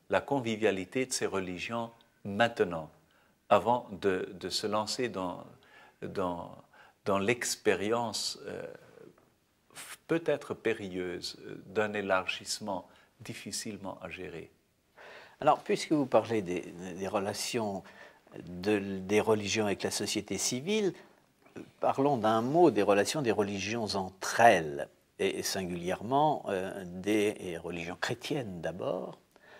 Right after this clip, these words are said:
Speaker 2: puisque nous avons aujourd'hui une dispersion des chrétiens et que nous savons que notre fondateur nous a donné une mission, c'est de maintenir l'unité si elle existe ou de la rétablir si elle n'existe pas.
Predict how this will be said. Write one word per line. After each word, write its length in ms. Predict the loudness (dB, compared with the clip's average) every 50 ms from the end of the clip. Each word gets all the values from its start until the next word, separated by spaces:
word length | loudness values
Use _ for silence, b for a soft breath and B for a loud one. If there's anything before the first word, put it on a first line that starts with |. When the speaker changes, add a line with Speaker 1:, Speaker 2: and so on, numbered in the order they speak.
| B B B B B _ _
Speaker 2:
puisque 500 | -12 -10 -8 -6 -4 -6 -6 -4 -6 -6
nous 260 | -6 -6 -6 -8 -6
avons 380 | -6 -6 -6 -8 -8 -8 -6 -6
aujourd'hui 680 | -8 -6 -4 -4 -4 -4 -6 -6 -4 0 2 2 2 2
une 180 | 0 -2 -4
dispersion 840 | -6 -6 -6 -8 -6 -4 -4 -4 -4 -4 -6 -4 -2 -2 -2 -2 -2 -4
des 160 | -6 -6 -6
chrétiens 640 | -6 -6 -8 -8 -8 -6 -4 -4 -2 -2 -4 -8 -10 -14 b b b b b b b b _
et 100 | -6 -4
que 100 | -2 -4
nous 160 | -4 -4 -4 -4
savons 480 | -2 -2 -2 -2 0 0 0 0 0
que 120 | 0 -2 -2
notre 380 | -2 0 0 -2 0 0 -2
fondateur 840 | -2 -2 -4 -2 -2 -2 -2 0 2 2 4 4 4 2 0 -2 -4
nous 300 | -6 -8 -8 -8 -4 -4 -4
a 60 | -4
donné 360 | -4 -4 -6 -6 -4 -4 -4
une 140 | -4 -4 -4
mission, 680 | -4 -4 -4 -4 -4 -6 -4 -4 -6 -6 -6 -8 -8
c'est 760 | -8 -10 -8 -4 -2 0 0 2 0 0 0 -2 -2 -4 -6 -10 -12 -14 -12
de 280 | -12 -12 -6 -4 -4 -2
maintenir 640 | -2 0 2 2 2 2 0 -2 -2 0 0 -2 0
l'unité 440 | -2 -2 -2 -4 -4 -2 -2 -2 0
si 160 | 0 -2 -2
elle 140 | -2 -2 -2
existe 540 | -4 -4 -2 -2 -2 -2 -2 -6 -10 -10
ou 60 | -10 -4
de 120 | -2 0
la 140 | 0 0 0
rétablir 460 | 0 -2 -4 -6 -4 -2 -2 -2 -2
si 140 | -2 -4 -4
elle 160 | -4 -4 -4
n'existe 640 | -6 -6 -6 -8 -8 -10 -10 -10 -12 -8 -8 -8
pas. 400 | -8 -8 -8 -6 -4 -4 -4 -6